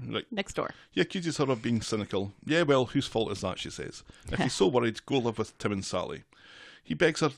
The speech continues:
Speaker 1: not to go, doesn't think that she'll come back. He tries to unpack her bag and she stops him. She says that she'll be back in a few days, and as she goes to the door, he slams it shut. "You're not going anywhere," he says. And that's how we end this week's episodes.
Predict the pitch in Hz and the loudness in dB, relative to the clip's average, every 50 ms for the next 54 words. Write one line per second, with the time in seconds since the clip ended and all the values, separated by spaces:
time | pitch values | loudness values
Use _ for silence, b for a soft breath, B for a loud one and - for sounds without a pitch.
0 | _ - 143 135 - - 120 110 113 107 104 101 - - - - - - 143 139 | _ 0 0 0 0 -2 -4 -2 0 0 2 0 -2 -4 -10 -10 -4 -4 -2 -2
1 | 139 - - 127 117 - 120 - - - 104 - - 110 98 87 85 69 - - | -2 -4 -2 -4 -2 -2 -4 -4 -4 -4 -4 -2 0 -2 0 -2 -4 -6 -8 -12
2 | - - _ _ _ _ _ - - 110 110 - - 113 117 110 - 107 101 104 | -18 -20 _ _ _ _ _ -18 -14 -14 -8 -4 -2 -2 -2 0 0 -2 -2 -2
3 | - - 101 - 101 92 95 95 92 95 95 104 95 - - 92 - - 85 - | 0 -2 -2 0 -2 -2 -2 -2 -2 -2 -2 -4 -6 -8 -8 -10 -8 -8 -8 -8
4 | - - 85 - 98 - - 101 - 113 107 104 107 - - 110 104 98 123 127 | -8 -8 -10 -8 -8 -8 -10 -6 -4 -4 -4 -4 -6 -10 -10 -10 -6 -2 -2 -2
5 | 127 - 120 120 - - 113 104 - 92 92 87 - - b b b b b b | -2 -2 -4 -4 -4 -4 -6 -4 -4 -4 -4 -6 -8 -12 b b b b b b
6 | b b 107 107 101 98 - - - 117 - 160 180 175 - - 117 110 113 107 | b b -2 -2 -2 -2 -4 -6 -6 -2 0 0 0 0 0 -2 -4 -2 -2 -2
7 | 104 98 98 98 - b b b - 135 - - - 113 107 104 98 - - - | -2 -2 -4 -4 -8 b b b -8 -6 -4 -2 0 0 0 0 0 -4 -8 -8
8 | - - - - - - - _ _ _ _ _ - - 113 147 170 180 156 123 | -6 -4 -6 -6 -8 -12 -20 _ _ _ _ _ -6 0 4 4 6 6 4 4
9 | - 127 113 110 104 101 98 98 95 92 - - - - 71 69 - - - - | 4 2 4 4 2 0 -2 -4 -6 -6 -6 -8 -8 -8 -8 -8 -8 -10 -14 -16
10 | _ _ _ _ _ _ _ _ - - - 113 131 131 - - - 110 104 110 | _ _ _ _ _ _ _ _ -14 -8 -2 0 0 0 0 0 -2 -2 -2 -2
11 | - 110 104 98 101 95 - - - - 107 - - 98 95 - - - - - | -4 -4 -4 -4 -4 -4 -6 -6 -4 -4 -4 -4 -4 -6 -6 -8 -8 -12 -10 -6
12 | - 120 - - - - - - - - - - - - | -4 -4 -2 -2 -2 -2 -4 -10 -10 -10 -12 -14 -14 -14